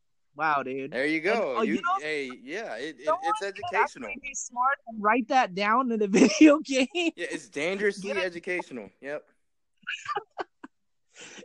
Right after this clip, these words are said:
Speaker 1: And all it is, and you know what's funny, is that it's a couple of scraps, and you're like, "Whoa, I just learned this from a video game of how to make
Speaker 2: Yeah.
Speaker 1: a deodorant."
Speaker 2: All right, man, we gotta wrap this up. I got about twenty seconds.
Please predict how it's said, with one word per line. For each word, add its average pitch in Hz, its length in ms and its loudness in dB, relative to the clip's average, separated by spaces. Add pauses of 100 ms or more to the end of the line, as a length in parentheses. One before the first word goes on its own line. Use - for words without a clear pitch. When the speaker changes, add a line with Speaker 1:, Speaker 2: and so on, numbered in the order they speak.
(100)
Speaker 1:
And 330 260 2 (160)
all 381 200 4 (100)
it 427 60 6
is, 440 200 10 (140)
and 254 160 -2 (140)
you 277 100 0
know 349 140 -4
what's 330 160 -6
funny, 320 400 -8 (460)
is 254 180 -2
that 269 260 0
it's 254 220 0
a - 80 -6
couple 277 340 0
of 233 80 4
scraps, 226 480 2
and 208 80 -8
you're 220 120 -6
like, 196 180 -4 (200)
"Whoa, 131 420 0 (600)
I 180 100 0
just 247 220 -8
learned 214 220 -4
this 226 180 -4
from 208 180 -10
a 156 40 -10
video 190 280 -4
game 214 240 -10
of 175 100 -12
how 190 140 -4
to 190 60 -6
make 156 220 0
Speaker 2:
Yeah. 190 60 -6
Speaker 1:
a - 20 -6
deodorant." 165 460 -8
Speaker 2:
All 156 120 2
right, 165 160 4
man, 170 180 2
we 175 100 -2
gotta 170 180 -2
wrap 170 260 -8
this 165 220 -4
up. 180 200 -6
I 160 60 -12
got 165 160 -10
about 156 240 -14
twenty 175 260 -14
seconds. 180 560 -8